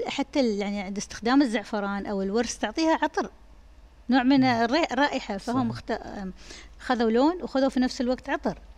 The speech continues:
Speaker 1: فهذه من الأشياء يعني تقول مواسم العيد، مواسم الغوص، عند عودة الرجال من الغوص فيقومون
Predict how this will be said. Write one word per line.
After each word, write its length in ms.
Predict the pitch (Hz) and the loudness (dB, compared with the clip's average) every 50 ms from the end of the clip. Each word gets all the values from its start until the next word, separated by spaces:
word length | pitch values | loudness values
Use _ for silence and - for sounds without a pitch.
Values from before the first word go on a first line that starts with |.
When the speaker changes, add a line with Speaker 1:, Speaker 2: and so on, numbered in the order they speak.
| - - - - - | -20 -20 -20 -20 -10
Speaker 1:
فهذه 380 | - 214 202 262 302 240 269 | -4 -2 0 2 2 4 4
من 120 | 247 247 233 | 2 2 2
الأشياء 460 | 233 - - - - 254 233 220 214 | 0 -2 -4 -4 -2 -2 -2 0 0
يعني 220 | 214 214 214 214 | -2 -2 -2 -2
تقول 200 | 202 190 233 220 | -2 -2 0 2
مواسم 400 | 226 233 247 254 247 - - 226 | 2 4 4 4 2 0 -2 -4
العيد، 380 | 214 208 185 202 202 208 208 180 | -4 -2 -2 -2 -2 -2 -2 -2
مواسم 380 | 202 196 220 233 - - 220 208 | -2 -2 -2 -2 -2 -2 -2 -2
الغوص، 580 | 202 185 196 208 208 202 208 - - - - - | -2 -2 -2 0 0 0 -2 -4 -8 -12 -8 -4
عند 200 | 202 208 196 196 | -2 -2 -2 0
عودة 240 | 180 202 202 196 208 - | -2 -2 -2 0 -2 -2
الرجال 340 | 202 190 196 - 208 202 202 | -2 -2 -2 0 -2 0 0
من 140 | 196 196 196 | 0 -2 -2
الغوص 300 | 190 196 214 208 214 - | -2 -2 -2 -4 -4 -2
فيقومون 760 | - 247 247 247 - 285 320 349 294 226 208 226 233 226 | -2 -2 0 2 2 2 4 4 4 2 2 2 2 0